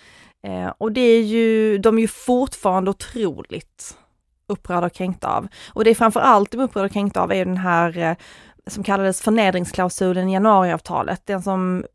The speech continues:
skapades efter den rekordlånga regeringsbildningen tjugohundraarton, som i stort sett sa att Vänsterpartiet, som man ju behövde för att kunna rösta igenom politiken,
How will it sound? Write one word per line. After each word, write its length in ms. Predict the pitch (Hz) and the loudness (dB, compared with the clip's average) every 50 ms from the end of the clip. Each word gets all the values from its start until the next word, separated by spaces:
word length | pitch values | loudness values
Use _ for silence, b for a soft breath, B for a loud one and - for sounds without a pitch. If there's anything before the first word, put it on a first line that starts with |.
| _ - - _ _ _ - - | _ -20 -20 _ _ _ -20 -20
skapades 680 | - - - 214 202 208 208 - 202 185 180 175 - | -16 -8 -2 0 0 0 2 0 -2 -2 -2 -2 -2
efter 600 | - 180 - - - 190 185 185 180 170 - - - - - | -4 -4 -6 -6 -4 -2 -2 -2 -2 -4 -8 -12 -14 -12 -8
den 260 | 185 190 185 185 180 - _ - | -6 -6 -6 -6 -8 -10 _ -14
rekordlånga 640 | - 196 196 - - 226 214 208 196 202 190 190 190 | -10 -10 -10 -6 -4 -2 -2 -2 -2 -2 -2 -2 0
regeringsbildningen 500 | 190 190 185 180 - - 185 180 175 180 | 0 0 0 -2 -2 -4 -6 -6 -6 -6
tjugohundraarton, 1000 | - 190 180 180 180 175 170 - - 202 220 233 - - - 208 202 214 247 269 B B B B B | -4 -4 -2 -2 -2 -2 0 4 6 6 6 4 2 -2 -2 0 0 0 0 -4 B B B B B
som 180 | B - 233 | B -2 -2
i 40 | 226 | 0
stort 180 | - 233 220 - | 2 2 0 0
sett 120 | 214 202 | -2 -4
sa 540 | - - - - - 254 196 165 175 180 - | -2 -2 0 2 4 6 6 8 8 6 4
att 140 | 185 - - | 2 2 0
Vänsterpartiet, 720 | 202 202 208 208 - - - - 190 185 180 - _ - _ _ _ _ | 0 0 0 -2 -6 -8 -6 -4 -2 -2 -2 -4 _ -20 _ _ _ _
som 340 | - - - 214 196 190 | -14 -6 -2 -2 0 0
man 200 | 196 190 190 190 | 0 0 0 0
ju 120 | 190 196 190 | -2 -2 -2
behövde 520 | 180 208 - - 240 208 185 180 180 190 | -2 -2 2 4 4 4 4 2 0 -6
för 140 | - - 196 | -4 -4 -4
att 160 | 185 - - | -4 -4 -6
kunna 220 | - - 196 190 175 | -6 -6 -4 -4 -4
rösta 260 | 180 185 - - 190 | -6 -6 -4 -2 -2
igenom 440 | 196 196 202 185 175 175 175 175 180 | 0 2 2 2 2 2 0 -4 -4
politiken, 800 | - 214 240 247 - 330 233 - - - - - 202 220 240 | -4 -6 -6 -4 -4 -4 -4 -4 -2 -2 -2 -2 -2 -4 -6